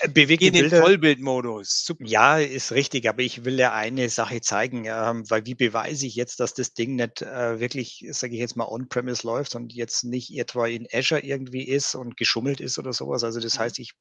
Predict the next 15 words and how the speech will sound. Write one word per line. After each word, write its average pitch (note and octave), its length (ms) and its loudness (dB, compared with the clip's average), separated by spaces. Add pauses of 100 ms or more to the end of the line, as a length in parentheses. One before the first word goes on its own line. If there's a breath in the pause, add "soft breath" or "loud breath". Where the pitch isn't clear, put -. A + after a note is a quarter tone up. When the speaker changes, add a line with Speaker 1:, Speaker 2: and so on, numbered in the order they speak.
(140)
Speaker 1:
produziere B2+ 500 -2
jetzt - 160 -6
mal A#2+ 180 2
ein A#2 140 -4
bisschen, B2 640 -2
äh, A#2+ 200 -4
C-P-U-Stress, C3+ 1000 -2
ja, B2 360 0
wenn B2 140 -8
ich, B2 280 -10
äh, C3 40 -14
wenn A#2+ 960 -6
ich A#2 100 -10
das B2+ 220 -8
so, A#2+ 260 -6